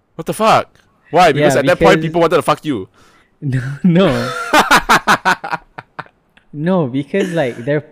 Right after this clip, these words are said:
Speaker 2: they've been a part of your life for so long,
Speaker 1: Uh-huh. Mm-hmm.
Speaker 2: and you just miss them.
Speaker 1: Oh, okay, okay. Fair enough, fair enough, fair
Speaker 2: I
Speaker 1: enough.
Speaker 2: guess, I guess this is, that's like,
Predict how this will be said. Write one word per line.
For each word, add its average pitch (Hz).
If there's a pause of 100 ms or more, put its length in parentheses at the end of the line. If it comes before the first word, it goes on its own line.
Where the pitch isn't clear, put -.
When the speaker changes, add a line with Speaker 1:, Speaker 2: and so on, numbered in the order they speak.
Speaker 2:
they've 156
been 175
a 160
part 147
of 156
your 156
life 131
for 131
so 135
long, 120
Speaker 1:
Uh-huh. 110 (400)
Mm-hmm. 110 (120)
Speaker 2:
and 127
you 127
just 143
miss 120
them. 165 (560)
Speaker 1:
Oh, 139
okay, 123
okay. 113
Fair 165
enough, 113
fair 110
enough, 90
fair 156
Speaker 2:
I -
Speaker 1:
enough. 170
Speaker 2:
guess, 202
I 151
guess 190
this 156
is, 123
that's -
like, 120